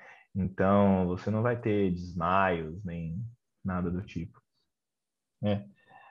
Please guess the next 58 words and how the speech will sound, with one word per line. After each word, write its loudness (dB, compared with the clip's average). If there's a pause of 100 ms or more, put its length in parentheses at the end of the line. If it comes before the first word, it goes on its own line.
(180)
É, 6
é 8
lógico 6
que -2
é 4
interessante -2
você -2
ir -2
fazendo 0
aos -2
poucos, 2
né? -4
Eu -4
também -2
não -2
fui, -2
a 0
primeira 2
vez -2
que -8
eu -10
fiz -6
jejum, -2
fui -4
lá 2
e -2
fiz -4
um -2
jejum -2
de -6
três -2
dias, -4
né? -10
Eu -12
fui -2
lá 4
e -2
fiz 0
vinte 0
e -20
quatro 0
horas, 2
fui -2
testando. 0 (260)
Primeiro 4
eu -4
fazia 2
o 2
jejum 0
intermitente -4
também, -4
que -6
eu -2
acho -6
legal, 2
que -8
é -6
você -4